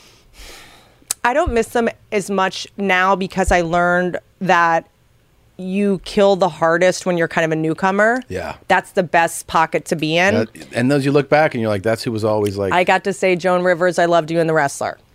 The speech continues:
Speaker 2: Yeah.
Speaker 1: You know what I mean? Like, I got to say
Speaker 2: And people are
Speaker 1: stuff.
Speaker 2: like, "Who's that
Speaker 1: And,
Speaker 2: bitch?"
Speaker 1: and then
Speaker 2: Yeah.
Speaker 1: people don't really, they just, like, they had such low expectations for
Speaker 2: Right,
Speaker 1: me
Speaker 2: right, right.
Speaker 1: that I came out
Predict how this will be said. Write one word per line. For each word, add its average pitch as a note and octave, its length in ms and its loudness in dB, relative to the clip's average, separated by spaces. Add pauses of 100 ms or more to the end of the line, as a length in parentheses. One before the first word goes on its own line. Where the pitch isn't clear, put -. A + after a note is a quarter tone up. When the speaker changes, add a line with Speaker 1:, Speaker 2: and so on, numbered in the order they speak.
(120)
Speaker 2:
Yeah. - 200 -10
Speaker 1:
You G#3 80 0
know G#3+ 60 4
what G#3+ 60 2
I G#3+ 40 0
mean? G3+ 100 0
Like, F#3+ 160 0
I F#3+ 140 2
got G3+ 180 0
to F#3 80 -2
say F#3+ 520 2
Speaker 2:
And G3 60 0 (220)
people F3 80 6
are D#3+ 40 6
Speaker 1:
stuff. D3 120 6
Speaker 2:
like, C3+ 160 2
"Who's B3 340 0
that A3 220 4
Speaker 1:
And, G3+ 140 0
Speaker 2:
bitch?" - 180 -8
Speaker 1:
and B3+ 160 2
then C#4 140 6
Speaker 2:
Yeah. F2 60 -2
Speaker 1:
people D4 260 0
don't C#4+ 160 2
really, A#3 220 4
they A3 180 2
just, G#3 200 -4
like, F#3 300 0
they G3 220 0
had F#3+ 180 -2
such - 320 -4
low G#3 160 0
expectations F3 720 -4
for - 80 6
Speaker 2:
Right, C#4 180 6
Speaker 1:
me D#4+ 220 2
Speaker 2:
right, G2+ 280 -2
right. F#3 120 -4
Speaker 1:
that - 100 4
I G3 120 2
came G3+ 360 0
out G#3 380 2